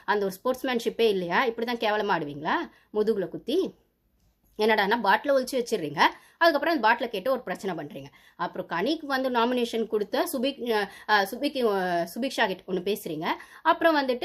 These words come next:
அது, அதே வந்து, அஹ், பாருக்கு எதிரா திரும்பும்போது உங்களுக்கு அது சட்டிலா போயிடுது. அப்புறம் வியானாவையும் உங்க பக்கம் வலிக்கிறதுக்கு அந்த பொண்ணை டார்ச்சர் பண்ணுவீங்க. இப்ப அந்த பொண்ணு ஆமஞ்சாமி போட ஆரம்பிச்சோடனே அந்த பொண்ணு டார்ச்சர் பண்றதை விட்டுருவீங்க. இன்னைக்கு worst பெர்ஃபார்மர்ல அடி அடி நடிக்க போறீங்க பாருவையும் கமருதீனும்.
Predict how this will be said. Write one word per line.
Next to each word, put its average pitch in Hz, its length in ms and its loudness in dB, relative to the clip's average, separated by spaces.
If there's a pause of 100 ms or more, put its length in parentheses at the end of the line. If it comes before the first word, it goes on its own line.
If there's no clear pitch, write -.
அது, 240 240 4
அதே 233 300 2
வந்து, 277 440 0
அஹ், 180 280 -2
பாருக்கு 277 340 2
எதிரா 240 220 0
திரும்பும்போது 220 440 -4
உங்களுக்கு 294 260 2
அது 196 120 0
சட்டிலா 202 320 0
போயிடுது. 143 320 -8 (260)
அப்புறம் 214 300 -2
வியானாவையும் 294 540 2
உங்க 254 120 -2
பக்கம் 240 280 -2
வலிக்கிறதுக்கு 196 540 -2
அந்த 262 200 0
பொண்ணை 262 220 -2
டார்ச்சர் 202 360 0
பண்ணுவீங்க. 185 380 -4
இப்ப 269 160 -2
அந்த 254 140 -2
பொண்ணு 262 180 -2
ஆமஞ்சாமி 247 460 2
போட 196 200 -2
ஆரம்பிச்சோடனே 196 520 -2 (220)
அந்த 285 220 4
பொண்ணு 247 220 -2
டார்ச்சர் 196 240 0
பண்றதை 190 240 -4
விட்டுருவீங்க. 165 480 -6
இன்னைக்கு 277 320 2
worst 226 240 -4
பெர்ஃபார்மர்ல 208 480 -2
அடி 196 220 0
அடி 185 140 -2
நடிக்க 226 280 -4
போறீங்க 233 320 -6
பாருவையும் 180 420 -2
கமருதீனும். 147 500 -6